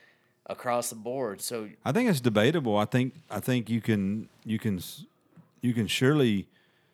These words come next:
Speaker 2: look at the golf courses, maybe, maybe not the min-, uh,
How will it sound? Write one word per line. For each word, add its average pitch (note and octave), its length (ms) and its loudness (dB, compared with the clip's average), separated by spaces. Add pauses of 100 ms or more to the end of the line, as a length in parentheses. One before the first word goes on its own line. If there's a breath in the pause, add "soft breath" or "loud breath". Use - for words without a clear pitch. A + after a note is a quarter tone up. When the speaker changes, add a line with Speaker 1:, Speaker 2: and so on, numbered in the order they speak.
(160 soft breath)
Speaker 2:
look A#2 260 2
at A2+ 200 0 (220)
the G#2 140 -4
golf G#2+ 400 -2 (240)
courses, G#2 720 -2 (300)
maybe, G#2+ 340 0
maybe G#2+ 480 -2
not G#2+ 240 0
the F#2+ 80 -4
min-, G#2+ 260 -2 (140)
uh, E2+ 400 -6